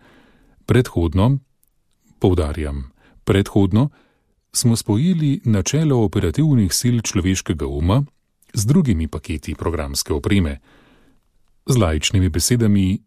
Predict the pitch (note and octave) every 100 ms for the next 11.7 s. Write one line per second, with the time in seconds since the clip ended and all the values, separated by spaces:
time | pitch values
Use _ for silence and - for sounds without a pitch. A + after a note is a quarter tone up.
0 | _ _ - B2 A2 - G2 D#2+ D#2 D2
1 | C#2+ F2+ G2 D#2 - - _ _ _ _
2 | _ _ _ _ _ _ _ _ _ _
3 | _ _ _ _ _ - B2+ D#3+ G#2+ -
4 | - A#2 B2+ G2+ F#2 D#2+ C#2+ - C#2+ D#2
5 | D2+ C#2+ C#2+ - B2 C2+ D#2 _ _ _
6 | _ _ _ _ - D#2 D#2 F#2 E2+ D#2+
7 | F2 D#2 - C#2+ A2+ - - E2 C#2+ D#2
8 | - A#2+ - A2+ G#2 - _ G2 E2+ D2
9 | C#2 - B2+ C#3 G2 G2+ A2+ G#2+ A#2+ A#2
10 | - A#2+ G#2+ C#3+ G2+ D#2+ E2+ F#2 G2+ G2+
11 | B2 - D2+ C2+ C2+ -